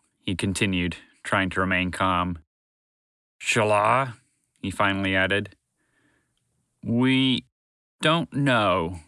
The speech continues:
said the red dragon. "Clin, what do you mean?" the Great Gonzalo retorted.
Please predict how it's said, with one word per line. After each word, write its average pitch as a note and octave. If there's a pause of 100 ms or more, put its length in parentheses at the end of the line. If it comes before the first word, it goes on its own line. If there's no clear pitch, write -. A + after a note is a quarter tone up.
(220)
said G2
the F#2+
red F#2+
dragon. E2+ (1500)
"Clin, C3+ (420)
what C3
do D#3+
you D3+
mean?" A#2 (360)
the G2+
Great F#2+
Gonzalo F#2
retorted. F2+